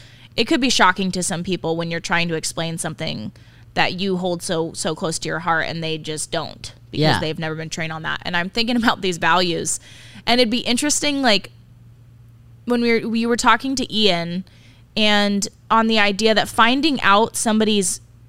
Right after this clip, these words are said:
Speaker 1: values is so important in the beginning of the introduction process and meeting with them, and whoever that may be,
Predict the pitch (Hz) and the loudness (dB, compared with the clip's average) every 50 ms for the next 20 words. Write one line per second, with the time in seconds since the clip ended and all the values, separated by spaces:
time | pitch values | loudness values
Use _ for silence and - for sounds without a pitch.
0 | - - - - - - - - 202 185 208 175 170 175 185 214 220 240 247 254 | -20 -20 -20 -20 -20 -14 -8 -6 -4 0 2 4 4 4 2 2 2 2 2 0
1 | 233 - - 190 202 - - - - 208 196 202 214 226 226 - - 196 185 - | 0 -2 -2 -2 0 0 0 2 4 4 4 4 4 2 0 -2 -2 -2 -2 -2
2 | 185 208 220 220 - - 208 202 196 175 180 190 185 180 175 170 175 180 180 - | 0 -2 -2 -2 0 0 0 0 0 2 2 2 2 2 2 2 2 0 0 0
3 | 175 180 170 131 123 170 175 - 170 165 156 156 - - 196 190 - 214 202 202 | -2 -2 -2 -4 -4 -4 -4 -4 -4 -4 -4 -4 -4 -4 -6 -4 0 2 2 2
4 | 214 - 240 233 240 247 - - - 170 165 175 170 170 175 180 185 190 190 - | 2 2 2 0 0 0 -2 -4 -4 -4 -4 -2 -2 -2 -2 0 0 0 -2 0
5 | - 196 196 202 202 - 190 202 226 277 302 330 339 302 262 220 214 190 - 202 | 2 2 2 2 2 0 0 0 2 4 4 4 4 4 4 4 4 4 4 2
6 | 190 180 180 185 220 240 202 165 - - - | 0 0 0 0 2 2 2 2 0 -4 -8